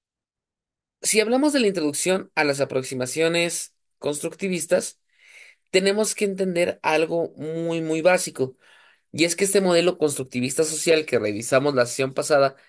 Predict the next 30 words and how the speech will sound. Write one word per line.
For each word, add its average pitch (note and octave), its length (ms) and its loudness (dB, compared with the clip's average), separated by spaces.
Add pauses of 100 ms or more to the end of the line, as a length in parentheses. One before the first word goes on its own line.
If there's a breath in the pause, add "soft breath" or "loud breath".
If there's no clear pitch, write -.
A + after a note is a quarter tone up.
(720 soft breath)
el C3+ 180 -2
cual D3+ 220 4
se D#3+ 100 -8
centra D#3+ 500 -2
en D3 220 -2
la C#3+ 120 -4
construcción C3 420 -6
del C#3 120 -2
conocimiento C#3 680 -2
mediante B2 460 0
la A#2+ 80 -2
interacción A#2 520 -4
social, D#3+ 480 0 (420 soft breath)
el B2 180 -6
diálogo D#3+ 520 2 (140)
y C3+ 100 -8
la C3 180 0
participación C3 640 -4
de E3+ 80 -6
todos E3+ 260 4
los D#3+ 140 -2
agentes D3+ 520 -6 (440 soft breath)
que B2+ 80 0
están C#3 220 2
involucrados F3 800 2 (1000 soft breath)
dentro D#3+ 400 2
de E3 60 0
un E3 80 -4
contexto D3+ 480 -2
determinado, D#3+ 640 0